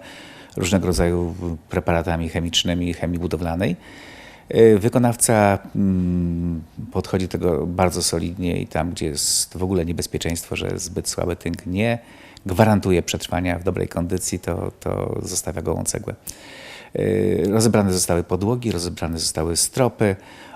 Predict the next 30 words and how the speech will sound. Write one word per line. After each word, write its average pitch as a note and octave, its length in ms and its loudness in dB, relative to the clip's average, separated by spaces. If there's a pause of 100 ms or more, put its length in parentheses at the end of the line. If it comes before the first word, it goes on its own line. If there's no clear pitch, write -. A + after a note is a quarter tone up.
(100)
odsłonięte A#2 540 2
zostały F#2 320 0
elementy F2+ 680 2
więźby F#2 380 0
dachowej, E2+ 580 0
bo E2+ 240 -2
one E2+ 400 -2 (280)
będą F2 460 -4
podstawą G2+ 720 -2 (560)
budowy G2 440 2
nowego, F2 520 0 (240)
y, F2 520 0
nowego F#2+ 300 4
dachu, F2+ 380 2
w-, F#2+ 200 -8
nowego F#2 300 2
w F2 60 -10
tym G2+ 160 -2
sensie, F2 360 -4
że E2 220 -2
zaprojektowana E2 600 -6
jest, - 300 -4
y, F#2 100 0 (540)
konstrukcja G2 500 -2
stalowa F2 380 -2
takich - 400 -10
hubów, E2+ 300 -2
które E2 160 -6
mają E2 220 -4
wzmocnić E2+ 720 -4